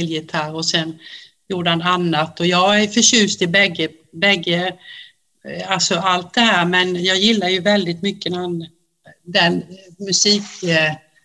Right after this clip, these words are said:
musikersammansättningen han har just nu och haft i många år,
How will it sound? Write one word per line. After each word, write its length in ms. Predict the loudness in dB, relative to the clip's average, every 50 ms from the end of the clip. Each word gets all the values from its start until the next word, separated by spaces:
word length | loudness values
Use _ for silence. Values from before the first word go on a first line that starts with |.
| _ _ 0
musikersammansättningen 1200 | 2 4 4 6 4 2 0 0 0 -2 0 0 0 0 0 -2 0 0 -2 -2 -2 -4 -4 -2
han 100 | -2 0
har 160 | 0 0 0 0
just 320 | 0 -2 -2 -2 -2 -2
nu 200 | -2 0 0 0
och 80 | 0 0
haft 320 | 0 -2 -4 -4 -6 -6
i 40 | -2
många 280 | 0 0 0 0 0 0
år, 260 | -2 -2 -2 -4 -6